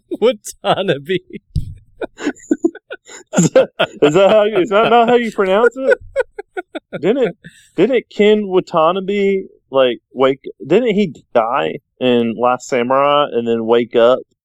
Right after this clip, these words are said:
Speaker 2: to Leonardo DiCaprio in
Speaker 1: <laughs>
Speaker 2: Inception
Speaker 1: He may have.
Speaker 2: as an old man, and then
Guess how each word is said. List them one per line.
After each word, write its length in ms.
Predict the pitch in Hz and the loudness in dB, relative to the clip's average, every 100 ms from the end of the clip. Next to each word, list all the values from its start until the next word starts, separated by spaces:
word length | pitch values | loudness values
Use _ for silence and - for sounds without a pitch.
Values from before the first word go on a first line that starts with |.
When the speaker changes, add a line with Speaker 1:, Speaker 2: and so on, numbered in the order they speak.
| _ | _
Speaker 2:
to 100 | 123 | 0
Leonardo 500 | 123 123 120 123 120 | 2 2 2 0 0
DiCaprio 880 | 117 - 120 120 - 156 156 160 160 156 - 139 135 - 185 - | -6 -4 -2 0 0 2 2 2 -2 -6 -18 -16 -12 -8 -8 -4
in 100 | 123 | -2
Speaker 1:
<laughs> 0 | |
Speaker 2:
Inception 760 | 120 117 139 123 - - 139 139 | 0 0 2 0 0 -4 -2 -4
Speaker 1:
He 140 | 135 | -8
may 140 | 131 143 | -8 -6
have. 140 | 147 127 | -2 0
Speaker 2:
as 120 | 127 | 0
an 80 | 123 | 2
old 240 | 117 123 | 2 2
man, 540 | 117 120 127 147 147 147 - | 0 0 0 0 -2 -4 -4
and 120 | 117 | 0
then 320 | 120 120 92 | 2 0 -4